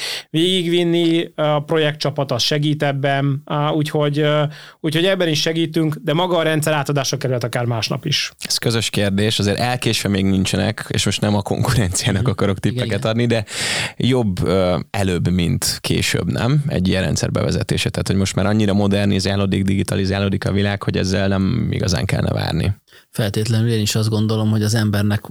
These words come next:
Speaker 3: logisztikusként meg különösen mindig a hatékonyságot kell keresnie, és hát, ö, ez is egyfajta hatékonyságot ad, hogy ütemezetten tudom az erőforrásokat tervezni, kihasználni, és akkor ez nyilván egy jobb működést hoz, tehát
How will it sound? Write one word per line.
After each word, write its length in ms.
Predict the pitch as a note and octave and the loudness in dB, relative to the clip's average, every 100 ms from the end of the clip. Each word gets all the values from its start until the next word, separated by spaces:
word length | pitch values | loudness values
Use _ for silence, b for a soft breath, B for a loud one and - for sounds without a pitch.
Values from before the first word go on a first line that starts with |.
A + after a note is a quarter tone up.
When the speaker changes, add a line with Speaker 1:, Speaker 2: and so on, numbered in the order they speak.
| - | -4
Speaker 3:
logisztikusként 800 | A#2 A#2+ A2+ - G#2 A2+ - A2 | 0 0 0 -2 -2 -2 -2 -2
meg 140 | G#2+ - | -2 -2
különösen 520 | A2+ G2 G2+ - G2+ | -2 0 0 0 0
mindig 260 | G2+ G2 | 0 0
a 40 | G2 | 2
hatékonyságot 840 | G#2 - F#2+ G2 G2 - F#2+ F#2+ | 0 0 -2 -2 -2 0 -2 -2
kell 160 | - G2 | -2 -2
keresnie, 640 | - G2+ F#2+ - G#2 B2 - B B B B | 0 -2 0 0 0 0 -2 B B B B
és 200 | G#2 - | -4 0
hát, 260 | G#2 G2+ A2 | -2 -2 -2
ö, 40 | G#2 G#2 | 0 2
ez 240 | G#2 G#2 G#2 | 0 0 0
is 120 | - | 0
egyfajta 420 | G2 - F#2+ G2 | 0 0 -2 0
hatékonyságot 920 | G2 F2+ F#2+ - F2+ - F#2 F#2 E2+ | 0 0 -2 -2 -2 0 0 0 0
ad, 160 | F#2+ - | -2 -2
hogy 180 | F#2 F2 | -2 0
ütemezetten 680 | - F2 F#2 F#2 - F2+ F#2 | 0 0 0 0 -2 -2 0
tudom 260 | F#2 F#2 | 0 0
az 100 | F#2 | 0
erőforrásokat 1000 | F2+ E2+ F#2 G2 F#2+ F#2 - - F#2 - - B B B | 0 -2 -4 -2 -2 -2 -2 -2 -4 -6 -12 B B B
tervezni, 500 | A2+ G2+ G2+ F#2+ G#2 | -2 0 0 0 0
kihasználni, 720 | - G#2 A2 - G2 G2 F#2 | -2 -2 -2 0 0 2 2
és 160 | - | 0
akkor 400 | F2 - F#2 F#2 - - B B B | -2 -2 -2 -2 -6 -20 B B B
ez 60 | - | -8
nyilván 320 | F#2+ G#2 G#2+ | -2 2 2
egy 120 | G2 | 2
jobb 180 | G2+ F#2 | 2 2
működést 500 | F2+ - F2+ G2+ - | 0 0 0 0 0
hoz, 200 | A2 A2 | 0 0
tehát 380 | - G2 - | 0 -2 -2